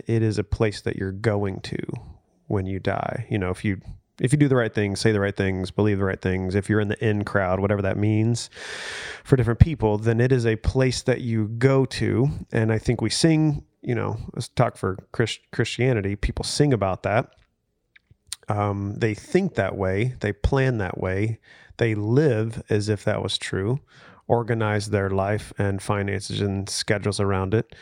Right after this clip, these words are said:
Um, and I, I just wonder if that's what, how the story really goes. And if it doesn't go that way, could this idea that we're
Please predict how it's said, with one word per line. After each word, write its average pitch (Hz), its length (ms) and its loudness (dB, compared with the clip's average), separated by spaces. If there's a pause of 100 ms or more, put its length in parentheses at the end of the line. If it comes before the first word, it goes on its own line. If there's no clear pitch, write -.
(320)
Um, 98 800 -2 (400)
and 110 880 0 (640)
I, 123 300 2 (120)
I 135 520 2
just 123 380 2
wonder 117 720 2
if 117 280 0
that's - 420 0
what, 123 600 2
how 117 260 0
the 113 120 2
story 101 440 2
really 95 360 0
goes. 92 500 -2 (460)
And 131 100 4
if 147 140 2
it 143 180 0
doesn't 180 320 2
go 98 160 2
that 95 220 0
way, 98 340 0 (400)
could 190 280 2
this 160 220 2
idea 127 800 2
that 113 200 2
we're 113 720 2